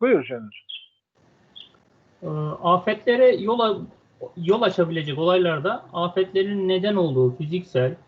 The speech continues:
Speaker 2: sosyal, ekonomik ve çevresel zarar ve kayıplara ait bilgilerin sistematik ve sürekli olarak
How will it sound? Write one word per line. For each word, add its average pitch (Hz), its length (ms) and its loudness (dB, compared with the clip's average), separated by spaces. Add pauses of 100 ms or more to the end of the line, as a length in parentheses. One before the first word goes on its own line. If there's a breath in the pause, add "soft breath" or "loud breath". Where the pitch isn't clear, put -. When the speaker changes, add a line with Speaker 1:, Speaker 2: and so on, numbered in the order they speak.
Speaker 2:
sosyal, 160 480 -2 (100)
ekonomik 180 540 0
ve 165 120 -2
çevresel 165 580 -2
zarar 170 360 2
ve 139 140 -2
kayıplara 165 480 -2
ait 143 260 -4
bilgilerin 139 540 -4 (480)
sistematik 208 760 -4
ve 196 100 4
sürekli 202 420 -2
olarak 180 400 0